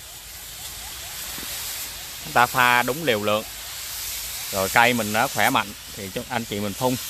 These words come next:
không có sợ gì hết ha. Thì đối với cái siêu lân này, anh chị mình pha ba gram cho một lít nước, anh chị mình phun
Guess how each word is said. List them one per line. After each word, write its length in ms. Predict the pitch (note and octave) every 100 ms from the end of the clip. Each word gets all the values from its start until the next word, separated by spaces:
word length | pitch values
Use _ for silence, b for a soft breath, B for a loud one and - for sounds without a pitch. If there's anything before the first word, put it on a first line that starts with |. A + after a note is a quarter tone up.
| - -
không 100 | - A#2
có 80 |
sợ 220 | C3+ G2+ G#2
gì 200 | G#2+ A#2
hết 100 | D3
ha. 140 | C#3 - - - - - - - - - - - - - - - - - - - - - - - - - - - - -
Thì 60 | G2
đối 180 | A2 D3+
với 140 | E3
cái 120 | D#3+
siêu 180 | - C3
lân 200 | B2+ B2
này, 140 | A2+ G#2 - - - - - - - - - - - - - - - - - - - - -
anh 160 | B2
chị 140 | B2+ A2+
mình 200 | G#2+ G#2
pha 260 | C3+ C3+
ba 220 | C3 C3 C3
gram 240 | C3+ C3+ - -
cho 80 | B2
một 200 | A2+ -
lít 140 | D3+
nước, 180 | D3+ D#3+ - - - - - - - - - - -
anh 120 | A#2
chị 120 | A2+
mình 180 | G2+ G2+
phun 240 | C3+ C3